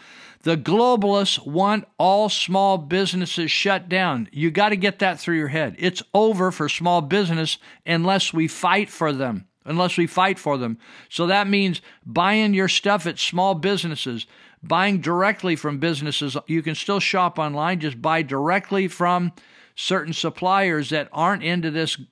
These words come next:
globalism. But the big box stores are screwing us. I'm telling you, they're, they're all, the Amazons, the, the big box stores are, are ripping us off. And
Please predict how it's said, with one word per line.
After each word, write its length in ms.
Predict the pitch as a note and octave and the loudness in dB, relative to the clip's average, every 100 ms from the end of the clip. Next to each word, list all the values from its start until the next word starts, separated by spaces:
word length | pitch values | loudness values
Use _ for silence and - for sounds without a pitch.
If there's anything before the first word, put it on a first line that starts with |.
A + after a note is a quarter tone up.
| - | -10
globalism. 800 | A#2+ E3+ A3 E3+ C3+ A#2 - F#2 - - - _ | -2 2 2 2 -2 -4 -8 -12 -16 -20 -20 _
But 200 | D#3 D#3 | -4 -2
the 80 | D3 | -4
big 360 | A#2+ G3 G3+ D3 | 0 0 0 0
box 320 | F#3+ A3+ - | 2 2 -2
stores 520 | - F3 E3 E3+ D3+ | -2 0 2 0 -2
are 160 | - D3+ | 0 0
screwing 640 | - - F#3+ G#3+ G#3+ D#3 | 0 -4 0 2 2 0
us. 220 | A2 - | -4 -6
I'm 180 | B2+ C3+ | -6 -6
telling 400 | - G3 G3 D#3 | -2 0 2 0
you, 120 | A#2+ | -2
they're, 240 | A2 C#3 A#2+ _ | -2 -4 -4 _
they're 300 | G#2 C3+ C3 | -6 -4 -2
all, 280 | D#3 D#3+ B2+ | 0 0 0
the 240 | B2 A#2+ - | -6 -8 -4
Amazons, 880 | E3+ F#3+ G3 F3 F3+ F#3 F#3 F#3+ F3+ - - - - _ _ C#3+ | 0 2 2 0 0 2 2 0 -4 -14 -20 -20 -20 _ _ 0
the, 320 | C3 B2+ - - | 0 -2 -6 -8
the 160 | C#3 | -6
big 380 | B2+ D3 G#3 F3+ | -2 0 0 0
box 300 | F#3 F#3 F3+ | 0 0 -2
stores 500 | - F3 F3 F3+ D#3+ - - | -4 -2 0 0 -4 -12 -4
are, 300 | C3+ C#3 A#2 | -2 -2 -4
are 160 | C#3+ C3+ | -2 -2
ripping 420 | C3+ F3+ F#3 E3 | 0 -2 -2 -4
us 180 | D3+ - | -2 0
off. 340 | E3 A#2 - - | 0 -2 -8 -6
And 320 | D#3 D3 | -4 -4